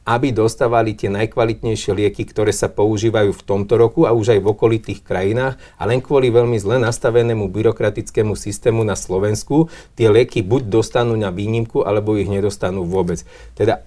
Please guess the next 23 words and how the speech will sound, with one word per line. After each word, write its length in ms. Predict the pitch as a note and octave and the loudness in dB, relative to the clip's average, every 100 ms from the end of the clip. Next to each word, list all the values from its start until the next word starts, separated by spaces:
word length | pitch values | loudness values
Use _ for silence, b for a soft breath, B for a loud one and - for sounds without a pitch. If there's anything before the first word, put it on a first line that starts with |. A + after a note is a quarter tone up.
| - | -4
ak 160 | C3+ | -2
by 80 | C#3 | -2
som 160 | - B2+ | -2 -2
to 100 | C3+ | 0
mal 220 | B2+ G#2+ | 0 0
zhrnúť, 560 | G2 A#2+ B2 B2 - | 0 0 0 -2 -4
tak 160 | G#2 G#2 | -6 -2
najväčší 480 | A2 B2+ B2+ - - | 0 2 0 -4 -2
problémom, 480 | G#2+ G#2+ A2 A2 G#2 | 0 2 2 0 -2
prečo 320 | G#2 A2 A#2 | -2 0 -2
som 160 | A#2 | -2
skonštatoval, 800 | G2 - A2 G#2+ G#2 - G#2+ G#2 | -6 -4 -4 -2 -2 0 0 2
že 160 | G2 G2 | 0 -2
zdravotníctvo 800 | F#2 G#2 A2 A2+ G#2+ - G#2 G2 | 0 0 0 -2 -6 -6 -2 -2
je 40 | F2 | -2
choré 360 | - F2+ G2+ C3 C#3 b - | -4 -2 2 2 2 b -18
a 80 | - | -14
potrebuje, 640 | - A#2 B2+ A#2 A2 G#2 | 0 2 4 2 4 2
e, 120 | G2+ - G#2 G2+ F#2+ | 2 0 0 0 0
veľmi 320 | F2 A2+ B2 | 0 2 2
vážneho, 640 | G#2+ G2+ G2+ A2 G#2+ G2+ G#2 | 2 2 0 0 -2 2 2
e, 140 | G2+ - F#2 F2 F2 | 2 0 -4 -6 -8
lekára, 640 | F#2+ G2 - A2+ A#2+ C3+ | -4 -4 0 2 2 0